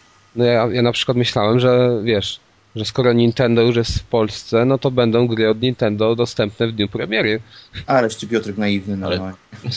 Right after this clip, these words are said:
Speaker 1: Być może, no bo to jest dla mnie
Speaker 2: Nie.
Speaker 1: kuriozalna sytuacja, że ja idę po konsolę, po, kupić konsolę po to, żeby kupić ją dla samego jej posiadania i żeby, wiesz,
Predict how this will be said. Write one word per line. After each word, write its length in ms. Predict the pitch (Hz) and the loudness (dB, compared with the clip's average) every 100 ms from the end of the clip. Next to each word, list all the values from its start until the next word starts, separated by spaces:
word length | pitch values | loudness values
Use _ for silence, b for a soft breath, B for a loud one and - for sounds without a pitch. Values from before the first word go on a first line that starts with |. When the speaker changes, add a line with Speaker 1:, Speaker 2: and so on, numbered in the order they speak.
| 131 131 - B B B B _ _ - | -6 -6 -12 B B B B _ _ -12
Speaker 1:
Być 260 | 110 113 - | -6 -2 2
może, 300 | 269 185 110 | 2 4 2
no 100 | 120 | 2
bo 100 | 139 | 2
to 100 | 214 | 0
jest 120 | 175 | 0
dla 120 | 185 | 0
mnie 160 | 113 123 - - 120 127 - | 0 0 -4 -18 -16 -16 -16
Speaker 2:
Nie. 80 | 185 | -2
Speaker 1:
kuriozalna 600 | 135 131 123 110 107 117 | 2 4 4 4 2 2
sytuacja, 560 | 202 220 285 269 - 117 | 0 2 2 2 0 2
że 100 | 120 | 2
ja 80 | |
idę 260 | 113 120 123 | 0 0 -2
po 160 | - 117 | -2 -2
konsolę, 500 | 117 117 117 113 117 113 B B B _ | -2 0 0 0 -2 -8 B B B _
po, 140 | 123 123 _ _ 104 | -4 -4 _ _ -10
kupić 260 | - 135 - | -8 -4 -4
konsolę 600 | 127 113 127 110 131 185 B B - | -2 -2 0 0 2 -2 B B -4
po 120 | 131 | -2
to, 160 | 143 | 0
żeby 220 | 131 127 127 | 0 -2 -4
kupić 380 | 139 - 127 | -4 -4 -2
ją 220 | 120 139 127 | 0 0 0
dla 120 | 123 | -2
samego 460 | - 135 135 131 127 - | 0 0 0 0 -4 -4
jej 140 | 123 | -4
posiadania 760 | 127 131 131 113 117 127 156 196 b b b b _ 127 | -2 -4 -2 -2 0 0 0 -4 b b b b _ -6
i 80 | |
żeby, 180 | 127 143 | -2 0
wiesz, 360 | 135 127 110 | 2 0 -2